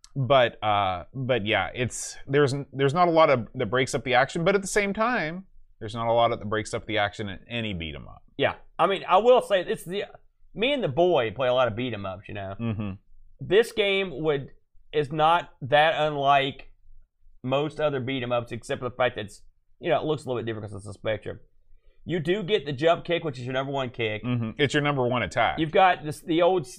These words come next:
Speaker 2: punches. You've got the back kick. That back kick, I had a heck of a time getting, scoring with the back
Speaker 1: Well,
Speaker 2: kick.
Speaker 1: the, the back kick is satisfying, though, 'cause you spend a lot of your time in retreat.
Speaker 2: Yeah.
Speaker 1: And so being able to fire a back kick off is a good move.
Speaker 2: He can easily get overwhelmed.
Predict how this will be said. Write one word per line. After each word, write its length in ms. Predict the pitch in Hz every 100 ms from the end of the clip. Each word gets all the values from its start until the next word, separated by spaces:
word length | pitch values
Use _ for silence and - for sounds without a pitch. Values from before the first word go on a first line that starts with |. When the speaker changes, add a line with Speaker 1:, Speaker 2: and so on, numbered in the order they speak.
| -
Speaker 2:
punches. 560 | 175 185 180 180 170 -
You've 160 | 151 139
got 260 | 175 151
the 120 | 147
back 420 | 127 151 165 185 -
kick. 320 | 175 175 180
That 180 | 233 147
back 260 | 185 220 -
kick, 160 | 151
I 80 | 156
had 100 | 170
a 40 |
heck 160 | 143 180
of 60 | 151
a 20 |
time 200 | 151 131
getting, 200 | 156 113
scoring 440 | - 196 196 151
with 100 | 123
the 60 | 117
back 280 | 117 139 165
Speaker 1:
Well, 160 | 170
Speaker 2:
kick. 220 | 139 151
Speaker 1:
the, 60 | 139
the 40 | 151
back 240 | 202 240
kick 220 | 240 185
is 200 | 135 143
satisfying, 600 | - 131 135 - 120 107
though, 100 | 107
'cause 200 | 104 117
you 160 | 123 143
spend 240 | - 226
a 40 | 196
lot 200 | 151 139
of 40 |
your 120 | 127
time 300 | 120 139 131
in 120 | 120 110
retreat. 540 | 98 - 127 143 -
Speaker 2:
Yeah. 220 | 131 113 - -
Speaker 1:
And 220 | 117 123 120
so 220 | 131 117
being 180 | 131 151
able 140 | 127
to 80 | 107
fire 400 | - 131 135 117
a 40 |
back 280 | 101 120 113
kick 180 | 139 117
off 260 | 123 120
is 120 | 120 95
a 40 |
good 200 | 95 101
move. 320 | 95 85 71 -
Speaker 2:
He 160 | - 214
can 160 | 202
easily 580 | 202 247 285 254 180 160
get 140 | 131 165
overwhelmed. 800 | 165 139 131 135 123 95 -